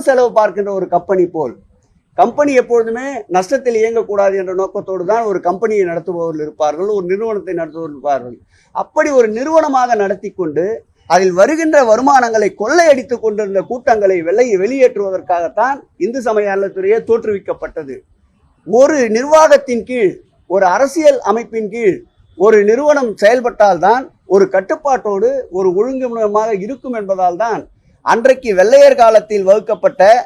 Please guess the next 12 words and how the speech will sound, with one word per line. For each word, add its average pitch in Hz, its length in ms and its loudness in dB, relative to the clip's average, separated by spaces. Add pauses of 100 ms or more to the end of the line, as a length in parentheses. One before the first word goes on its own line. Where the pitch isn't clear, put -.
(140)
அந்த 214 340 -2
நீதியின் 233 420 -4
அடிப்படையில் 185 480 -4
தான் 185 240 0 (440)
பல்வேறு 285 460 6
நீதிமன்ற 269 520 -2
போராட்டங்களுக்கு 202 760 0
பிறகு 180 340 -2 (520)
உச்ச 175 260 0
நீதிமன்றம் 262 540 2
அளித்த 214 380 -2
தீர்ப்பின்படி 202 600 -4